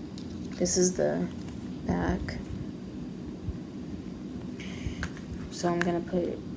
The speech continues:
um, right here. Minnie Mouse!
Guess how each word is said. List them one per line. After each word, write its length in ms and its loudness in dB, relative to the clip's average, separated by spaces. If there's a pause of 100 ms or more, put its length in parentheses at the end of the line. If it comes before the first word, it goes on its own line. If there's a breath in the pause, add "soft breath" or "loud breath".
(180)
um, 260 4 (100)
right 200 4
here. 400 2 (180)
Minnie 340 12
Mouse! 760 4